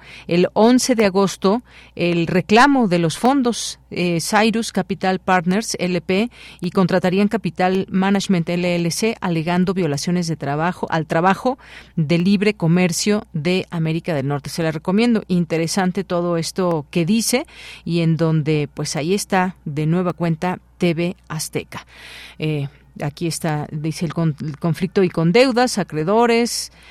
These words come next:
el caso de Electra, impuestos no pagados al sat, veinticinco punto tres mil millones de pesos. Bueno, lo que comentábamos también hace un momento con la doctora, eh, la doctora Fanzoni, la doctora Regina Crespo Fanzoni, en torno a los impuestos, esto que ha creado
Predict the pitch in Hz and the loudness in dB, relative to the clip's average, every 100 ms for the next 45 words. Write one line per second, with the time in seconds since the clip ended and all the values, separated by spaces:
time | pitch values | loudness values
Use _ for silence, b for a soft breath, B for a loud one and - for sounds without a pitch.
0 | B B 160 160 151 180 175 185 151 170 | B B -4 -2 -2 -2 -2 -2 -2 0
1 | 202 202 160 190 185 - 175 185 185 - | 0 0 0 0 -2 -2 2 2 2 0
2 | 165 170 185 - 147 - 196 214 180 160 | 0 0 0 -2 -4 -4 -4 -2 -2 -2
3 | 147 - 196 196 190 185 190 175 151 175 | -2 -2 -2 -2 -2 -2 -2 -4 -4 0
4 | 180 196 185 165 170 180 151 123 120 - | 2 2 0 0 -2 -4 -6 -8 -8 -8
5 | - - - 113 147 143 - 147 170 160 | -10 -14 -10 -6 -6 -6 -8 -4 0 2
6 | 208 208 196 - 165 175 175 - 175 160 | 4 4 4 0 -2 0 -2 -2 -2 0
7 | 160 160 165 151 143 143 - 170 165 - | -2 -4 -6 -6 -6 -6 -4 -2 -2 -4
8 | B B B 165 160 151 143 139 b b | B B B -4 -2 0 -2 -4 b b
9 | b _ _ - - 180 165 165 - 190 | b _ _ -20 -2 2 2 2 2 2
10 | 190 170 156 202 202 214 269 B B B | 2 0 0 2 4 4 0 B B B
11 | 156 156 151 180 170 170 160 160 - 175 | -6 -6 -4 -2 0 0 0 -4 -2 -2
12 | 170 165 - 180 175 165 196 190 202 151 | -2 -4 -6 -4 -2 0 2 2 0 0
13 | 185 165 185 180 170 160 - 170 160 247 | 0 2 0 -2 -4 -4 0 2 6 6
14 | 254 - 160 180 - - 165 - 165 143 | 4 0 -6 -6 -8 -8 -10 -6 -2 0
15 | 160 143 | 0 -2